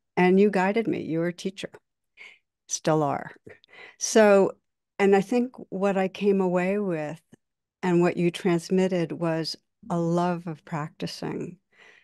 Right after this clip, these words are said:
So I wanted to just start with, you know, what got you going and so dedicated to practice? What does it do for you?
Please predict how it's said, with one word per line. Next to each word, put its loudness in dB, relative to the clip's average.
So 2
I 4
wanted 2
to -6
just -4
start 0
with, -2
you -4
know, -4
what -6
got -6
you 0
going -2
and 2
so 0
dedicated -4
to -10
practice? -8
What 0
does -4
it -4
do 0
for -10
you? -10